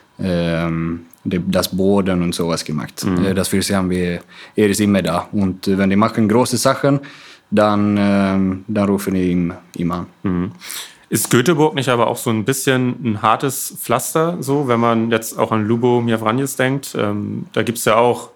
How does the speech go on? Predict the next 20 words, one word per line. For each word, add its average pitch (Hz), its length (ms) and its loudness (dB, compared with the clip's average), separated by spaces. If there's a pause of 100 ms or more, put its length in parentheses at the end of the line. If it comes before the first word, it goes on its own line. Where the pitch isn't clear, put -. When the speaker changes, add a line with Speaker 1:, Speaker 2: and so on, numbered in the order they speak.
(300)
Speaker 2:
heikle 113 460 0
Gegenden, 101 480 0
sag 92 180 0
ich 95 100 -10
mal. 87 220 -6 (760)
Speaker 1:
Ja, 98 200 2
das 120 200 2
hängt 190 180 2
ab, - 220 2
wo, 143 480 4 (180)
wo, 120 480 4
äh, 107 420 2
woher 110 200 4
du 101 80 -2
kommst. - 580 0
Ähm, 101 840 4
ich 107 200 0
meine, 104 760 2
von, 104 420 2
äh, 101 260 2